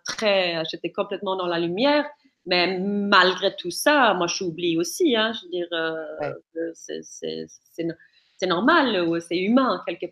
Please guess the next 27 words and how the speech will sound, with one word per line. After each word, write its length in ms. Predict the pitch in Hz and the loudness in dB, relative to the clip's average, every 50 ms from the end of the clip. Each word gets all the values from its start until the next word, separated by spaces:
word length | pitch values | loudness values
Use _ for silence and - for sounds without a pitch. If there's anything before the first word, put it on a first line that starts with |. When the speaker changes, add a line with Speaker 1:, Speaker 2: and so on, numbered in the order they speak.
| - | -4
Speaker 1:
part. 220 | - 165 160 165 165 - - - _ _ _ _ - | -2 0 0 0 -2 -6 -14 -18 _ _ _ _ -4
Mais 120 | 190 190 | -2 -2
je 140 | 190 - 226 220 226 - | -2 0 -2 -2 -2 2
pense 360 | 262 269 285 294 294 294 - - - | 2 4 4 4 2 0 -8 -8 -4
que 680 | 247 233 220 208 202 202 196 190 190 185 185 185 180 180 _ _ _ | -2 0 0 0 0 0 0 0 0 0 0 0 -2 -6 _ _ _
quelque 380 | - 254 - - 226 220 - 233 | -4 -4 -4 -4 -6 -8 -6 -6
chose 360 | - - - 269 277 277 277 - | -6 -4 -2 -2 -4 -4 -6 -8
qui 140 | - 240 | -8 -4
m'a 200 | 226 220 208 202 | -2 0 0 0
vraiment 420 | 196 - 214 233 240 233 226 220 - | 0 0 -2 -2 -2 -2 -4 -4 -4
fait 80 | - 226 | -2 0
un, 320 | 214 208 202 196 190 180 - | 2 2 2 2 0 0 0
un 120 | 190 190 | -2 -2
switch, 760 | 190 - - - - 262 302 - - - - - - - - - _ _ _ _ _ _ _ _ _ _ - | -2 -2 -6 -2 2 4 2 2 2 -4 -6 -4 -4 -6 -6 -10 _ _ _ _ _ _ _ _ _ _ 0
euh, 440 | 208 202 196 190 190 185 180 185 185 185 185 - | 4 4 6 6 6 6 4 4 2 -2 -4 -10
c'est, 380 | - - 220 202 208 214 208 196 | -8 -2 0 0 2 2 2 2
euh, 400 | 185 175 175 170 165 160 180 170 | 2 2 2 0 0 0 -2 -2
de 180 | 175 170 190 185 | -2 -2 -2 -2
nouveau 280 | 196 180 175 180 214 | -2 -2 -2 0 2
Neale 200 | 247 247 226 190 | 2 2 2 2
Donald 280 | 170 190 185 185 170 170 | 0 0 2 2 0 0
Walsh 440 | 165 165 180 208 254 - - - - | 0 2 0 0 0 -2 -6 -8 -8
qui, 200 | - 214 190 - - | -8 -10 -10 -10 -10
qui, 340 | - 196 185 180 175 180 | -12 -8 -8 -8 -8 -10
qui 240 | - - - 185 180 | -12 -10 -8 -8 -6
dit 220 | 165 185 185 180 170 | -6 -6 -8 -8 -8
ça, 440 | 180 - - 156 170 214 277 277 | -8 -4 -2 0 0 0 0 -2